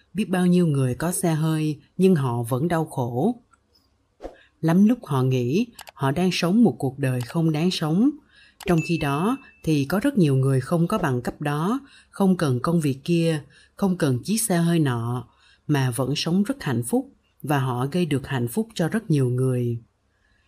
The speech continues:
Nếu mình cứ để cho cái tâm và cái thân của mình bị ảnh hưởng bởi cái tư duy của cộng đồng kia,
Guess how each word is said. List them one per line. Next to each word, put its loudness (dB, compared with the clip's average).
Nếu 2
mình 4
cứ 0
để 0
cho -2
cái -2
tâm -2
và 0
cái -6
thân 0
của -4
mình 2
bị 2
ảnh 0
hưởng 0
bởi -2
cái -4
tư 0
duy 2
của -4
cộng -2
đồng -2
kia, -2